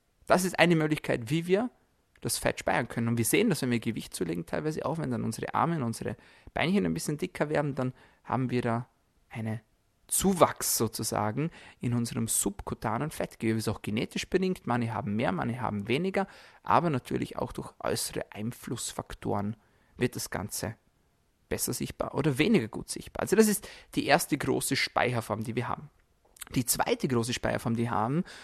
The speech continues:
und die ist viel, viel problematischer eigentlich wie das subkutane Fettgewebe, und das ist das sogenannte viszerale Fettgewebe. Das viszerale Fettgewebe ist das Fettgewebe, das sich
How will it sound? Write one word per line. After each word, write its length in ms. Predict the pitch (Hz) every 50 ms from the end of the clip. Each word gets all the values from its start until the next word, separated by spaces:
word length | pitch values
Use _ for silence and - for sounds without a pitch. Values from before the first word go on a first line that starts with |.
| - - - -
und 160 | 143 143 -
die 100 | 165 175
ist 160 | 170 - -
viel, 440 | - - - - 190 202 233 294 247
viel 220 | - - 190 190
problematischer 920 | - - - 147 135 127 120 123 - - 110 - - 120 - - - 110 -
eigentlich 460 | - 110 107 113 117 117 - 120 120
wie 200 | 131 147 175 175
das 200 | 135 120 - -
subkutane 560 | - - - - 120 - - 107 104 113 110
Fettgewebe, 760 | - - - - - - - 113 127 107 107 139 147 214 254 - _ _ _ _ _ _ _ _ _ _ _ _ _ _ _ _ _ _ _ _ _ _ _ _ -
und 180 | - 113 -
das 460 | - 62 170 - - - - - - - _ _ _
ist 140 | - 131 -
das 100 | - -
sogenannte 540 | - 135 139 131 123 123 - - 113 104 113
viszerale 760 | 147 160 - - - - - - 127 107 104 98 - - 107
Fettgewebe. 680 | - - - - - - - - 110 - - - - - - - - _ _ _ _ _ _ - - - _ - - - - - -
Das 180 | - 110 113 156
viszerale 440 | 226 - - - 208 196 156 156 151
Fettgewebe 480 | - - - - - - 165 165 151
ist 140 | 139 - -
das 180 | - - - -
Fettgewebe, 500 | - - - - - - 147 151 139 -
das 180 | 135 - -
sich 180 | 151 - -